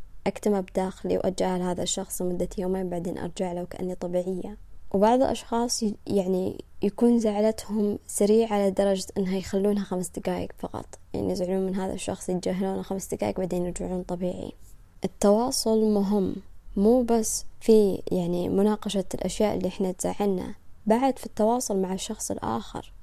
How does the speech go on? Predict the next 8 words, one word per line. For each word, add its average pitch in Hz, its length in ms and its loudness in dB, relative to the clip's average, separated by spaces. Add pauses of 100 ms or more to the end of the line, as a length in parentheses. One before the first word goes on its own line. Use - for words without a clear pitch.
(300)
إذا 190 200 6
في 233 240 2
شيء 262 240 2
مثلًا 208 420 2
زعلني 190 540 0
من 180 160 -2
شخص - 380 -6
معين، 196 480 -4